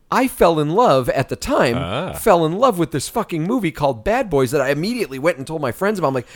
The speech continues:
Speaker 1: "You guys, you gotta watch this movie,
Speaker 2: Yeah.
Speaker 1: Bad." Like, I watched it three times today.
Speaker 2: Wow.
Speaker 1: And it was, it was so fun.
Speaker 2: For
Speaker 1: And
Speaker 2: free, though,
Speaker 1: and
Speaker 2: right?
Speaker 1: for
Speaker 2: Like,
Speaker 1: fr-,
Speaker 2: you
Speaker 1: no,
Speaker 2: just
Speaker 1: no,
Speaker 2: stood
Speaker 1: no.
Speaker 2: there in the
Speaker 1: No,
Speaker 2: back and
Speaker 1: yeah, I
Speaker 2: watched.
Speaker 1: stood there in the back, and I was working. That was my shift, Joel.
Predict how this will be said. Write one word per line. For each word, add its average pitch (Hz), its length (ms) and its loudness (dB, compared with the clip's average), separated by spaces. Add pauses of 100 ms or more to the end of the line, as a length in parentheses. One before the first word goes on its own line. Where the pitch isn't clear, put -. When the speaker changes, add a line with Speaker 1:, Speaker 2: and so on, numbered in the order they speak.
(120)
Speaker 1:
"You 151 80 0
guys, 151 300 2 (140)
you 214 100 -2
gotta 302 160 8
watch 214 160 2
this 165 80 -4
movie, - 180 0
Speaker 2:
Yeah. 196 140 6
Speaker 1:
Bad." 156 160 -8
Like, 196 180 -4
I 226 60 6
watched 262 220 4
it 165 60 -2
three 220 220 -2
times 175 400 2
today. 107 320 -2
Speaker 2:
Wow. - 460 0
Speaker 1:
And 165 380 4
it 180 140 2
was, 160 340 0
it 202 60 0
was 160 180 -2
so 262 260 0
fun. 160 400 -2
Speaker 2:
For 139 80 2
Speaker 1:
And 135 80 0
Speaker 2:
free, 120 220 2
though, 76 160 -6
Speaker 1:
and 170 80 0
Speaker 2:
right? 123 180 0
Speaker 1:
for 185 60 -2
Speaker 2:
Like, - 80 -2
Speaker 1:
fr-, - 80 -4
Speaker 2:
you 104 60 0
Speaker 1:
no, 92 40 -6
Speaker 2:
just 254 220 4
Speaker 1:
no, 285 40 0
Speaker 2:
stood 120 160 6
Speaker 1:
no. 98 60 2
Speaker 2:
there 85 60 0
in 92 80 -2
the 95 60 2
Speaker 1:
No, 247 60 6
Speaker 2:
back 95 180 2
and 202 80 -2
Speaker 1:
yeah, 254 100 6
I - 20 6
Speaker 2:
watched. 131 140 0
Speaker 1:
stood 156 180 0
there 170 100 2
in 196 60 -4
the 220 80 0
back, 135 300 0
and 143 100 -2
I 123 40 2
was 120 140 0
working. 131 340 -2
That 110 120 0
was 170 100 0
my 190 140 0
shift, - 380 -4
Joel. 90 300 -6